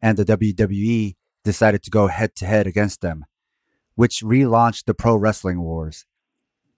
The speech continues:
Then you saw Cain Velasquez from the U F C retire and go work for the W W E. You also saw heavyweight boxer Tyson Fury doing stuff with the W W E.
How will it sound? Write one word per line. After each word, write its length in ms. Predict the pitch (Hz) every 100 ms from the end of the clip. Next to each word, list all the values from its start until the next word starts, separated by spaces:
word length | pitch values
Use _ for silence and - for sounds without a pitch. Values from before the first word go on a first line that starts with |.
| _
Then 160 | 117 120
you 100 | 113
saw 300 | - 107 104
Cain 280 | - 120
Velasquez 680 | 101 101 101 98 104 92 87
from 280 | - 98 92
the 140 | 95
U 200 | 95 101
F 120 | 95
C 420 | - - 107 95 - _ _
retire 680 | 104 - 113 110 98 92 - _ _
and 160 | 107 104
go 140 | 113
work 260 | 101 110 -
for 140 | 104
the 120 | 95
W 260 | 92 95 92
W 280 | 92 92 95
E. 280 | 107 78 _ _ _ _ _ _ _ _ _
You 180 | 104 113
also 320 | 117 120 123
saw 380 | 110 - 107 104
heavyweight 420 | 101 107 107 107
boxer 420 | - 98 101 107 98
Tyson 440 | - 104 - 95
Fury 340 | - 117 110
doing 260 | 85 95 87
stuff 300 | - 87 -
with 140 | 87
the 120 | - 90
W 240 | 87 82
W 280 | 87 85 82
E. 280 | 82 78